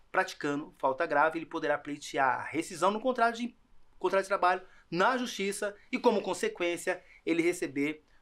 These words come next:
todos os seus direitos sem pedir a demissão, sem precisar pedir a demissão. No entanto, quando esse empregado quer sair da empresa por um acordo,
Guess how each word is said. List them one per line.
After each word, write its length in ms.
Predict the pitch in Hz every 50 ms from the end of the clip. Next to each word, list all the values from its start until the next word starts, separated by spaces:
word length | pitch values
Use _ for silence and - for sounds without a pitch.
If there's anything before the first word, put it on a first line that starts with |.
| _ _ _ _
todos 580 | - 208 190 196 202 196 - 196 202 196 - _ _
os 120 | - 180 -
seus 280 | - 151 147 147 143
direitos 480 | 147 196 175 135 135 143 143 - - - _ -
sem 180 | - - 165 160
pedir 560 | - - 185 135 123 135 135 147 147 - _ _ _ _ -
a 100 | 139 131
demissão, 440 | 131 139 151 160 - - 113 107 -
sem 280 | - - - 254 277
precisar 560 | 277 247 226 - 220 170 156 156 160 160 - _ _ _ _ _ _ _
pedir 300 | - 170 139 123 131 131
a 60 | 127
demissão. 440 | 127 135 139 151 - - - - - - - _ _ _ _ _ _ _ _ _ _ _ _ _ _ _ _ _ _ _ _ _ _ _ _ _ _ _ _ _ _
No 140 | - 330 381
entanto, 500 | 359 285 - 214 226 247 240 - - - _ _ _ _ _ _ _ _ _ _ _ _ _ _ _ _ _
quando 380 | - 285 330 349 381 339 302 294
esse 140 | 240 - 247
empregado 640 | 220 - 208 202 - 156 143 131 117 120 135 - _ _ _ _
quer 320 | - 208 220 220 208 170 -
sair 300 | - 175 160 160 160 151
da 80 | 143
empresa 600 | 135 131 - 143 165 185 208 202 202 233 220 - _ _ _ _ _ _ _ - -
por 140 | - 254 240
um 100 | 254 269
acordo, 580 | 269 262 262 220 226 214 170 127 123 107 -